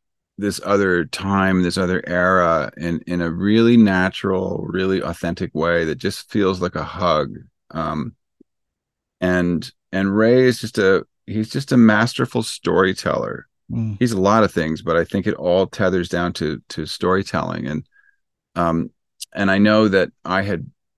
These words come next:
Speaker 1: I'd finished the mix and we were, Ray's, uh, recording was one of the last ones to come in and we were really up against a deadline. I was getting pretty uptight about, like,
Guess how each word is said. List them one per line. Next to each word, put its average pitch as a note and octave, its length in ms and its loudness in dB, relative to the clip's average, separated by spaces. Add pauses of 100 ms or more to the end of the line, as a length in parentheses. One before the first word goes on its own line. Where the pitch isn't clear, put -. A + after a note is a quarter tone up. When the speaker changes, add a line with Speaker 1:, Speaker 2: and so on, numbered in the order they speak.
(240)
Speaker 1:
I'd F#2+ 200 0
finished C3 500 2
the G2 80 2
mix - 500 -2
and F#2 160 -2
we F#2+ 120 2
were, F#2 280 2 (120)
Ray's, G2+ 840 0
uh, F2 280 2
recording F#2 560 0
was F2 160 -4
one F2+ 100 -2
of E2+ 60 -2
the E2 80 -2
last F2 340 0
ones F#2 240 -2
to G2 180 -2
come F2+ 280 -2
in F2+ 180 0
and F#2 140 2
we F2 100 0
were E2 140 -2
really G2 280 2
up F2+ 140 -2
against D#2+ 300 -4
a - 40 -8
deadline. F2 540 -2
I F2 80 0
was F2 160 -2
getting D#2+ 340 -6 (480)
pretty A#2 220 4
uptight F2+ 420 2
about, E2+ 320 0
like, D2+ 200 -6